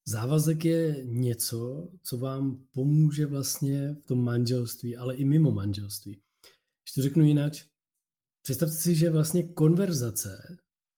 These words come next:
na vašem rande, na, se svojí manželkou, přítelkyní, a je jedno, jestli jste spolu týden, měsíc, anebo dvacet let,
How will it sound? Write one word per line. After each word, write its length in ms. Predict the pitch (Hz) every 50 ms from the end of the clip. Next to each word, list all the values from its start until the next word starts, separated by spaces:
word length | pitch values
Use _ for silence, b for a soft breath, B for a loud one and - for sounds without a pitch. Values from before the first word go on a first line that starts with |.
| _ _
na 360 | 123 117 107 107 107 107 107
vašem 420 | 107 110 110 - - 120 117 113 110
rande, 640 | 110 110 113 120 139 147 143 120 107 - 104 131 - _ _ _
na, 260 | - 90 90 95 101
se 180 | 107 - - 104
svojí 280 | 101 - - 101 98 98
manželkou, 760 | 101 104 104 104 101 120 123 120 120 - 117 101 95 95 101 _ _ _ _ _
přítelkyní, 760 | _ - 123 120 110 135 127 123 123 - 113 110 104 101 104 104
a 80 | 110
je 220 | 110 110 117 123 139
jedno, 200 | 160 160 156 135
jestli 220 | 123 - - 135
jste 180 | 120 - 131 117
spolu 420 | - - - 127 123 123 123 120 _ _
týden, 420 | - 139 135 135 139 135 135 131
měsíc, 460 | 127 127 127 123 - - 135 127 120
anebo 260 | 127 123 123 120 127
dvacet 380 | 120 117 120 113 - 127 120 113
let, 240 | 123 123 120 110